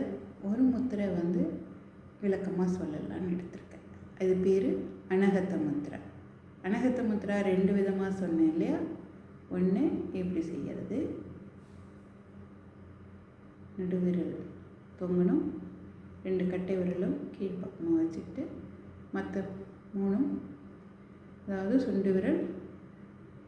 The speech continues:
மோதிர விரல், ஆட்காட்டி விரல் எல்லாம் நுனியை தொட்டுட்டு இப்படி இருக்கும். இந்த முத்திரையால என்ன பலன்? இது என்ன பண்ணுது? இங்க இருக்கிறது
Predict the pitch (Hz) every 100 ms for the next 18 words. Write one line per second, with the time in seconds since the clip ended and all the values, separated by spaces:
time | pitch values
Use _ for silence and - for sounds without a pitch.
0 | 190 190 190 190 185 180 226 311 - -
1 | - - - - - - - 190 190 202
2 | 185 185 170 180 208 - 196 185 190 185
3 | 180 180 - 170 - - 113 - 92 -
4 | - - - - - - - - 233 214
5 | 196 220 349 339 269 208 196 247 - 196
6 | 254 277 214 165 147 - - - - -
7 | - - - - 180 185 240 302 285 185
8 | 185 269 247 233 214 220 220 196 190